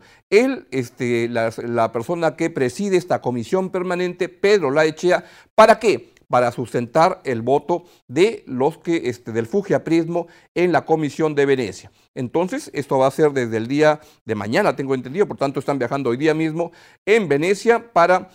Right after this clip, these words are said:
sustentar, por un lado, la posición de la constitucionalidad de la decisión por parte de Pedro Cateriano, quien es designado para esta misión específica puntual como embajador oficial para esta misión. Y por otro lado, está viajando Pedro Laechea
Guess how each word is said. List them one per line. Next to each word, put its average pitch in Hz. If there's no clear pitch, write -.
sustentar, 160
por 123
un 156
lado, 185
la 113
posición 139
de 120
la 104
constitucionalidad 147
de 135
la 120
decisión 165
por 160
parte 165
de 165
Pedro 170
Cateriano, 143
quien 180
es 156
designado 151
para 123
esta 143
misión 147
específica 135
puntual 156
como 170
embajador 123
oficial 143
para 107
esta 156
misión. 156
Y 339
por 233
otro 220
lado, 127
está 147
viajando 156
Pedro 175
Laechea 135